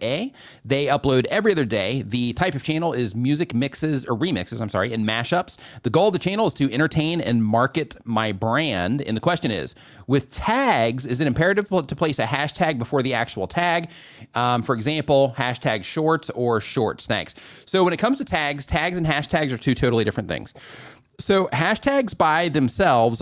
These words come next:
are, um, are, you know, one thing to where they actually have their own search results page, um, or their own results page, I should say, 'cause it's not search necessarily.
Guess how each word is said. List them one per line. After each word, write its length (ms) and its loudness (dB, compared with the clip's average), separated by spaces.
are, 520 4
um, 340 2
are, 480 4
you 80 0
know, 100 2
one 300 2
thing 340 -2
to 100 4
where 240 4
they 140 2
actually 320 -2
have 240 0
their 180 4
own 220 0
search 360 -2
results 420 -2
page, 340 -6
um, 260 0
or 60 4
their 140 6
own 120 4
results 400 0
page, 280 -2
I 40 0
should 160 -6
say, 160 -4
'cause 200 -4
it's 100 -10
not 220 -2
search 300 -4
necessarily. 640 -4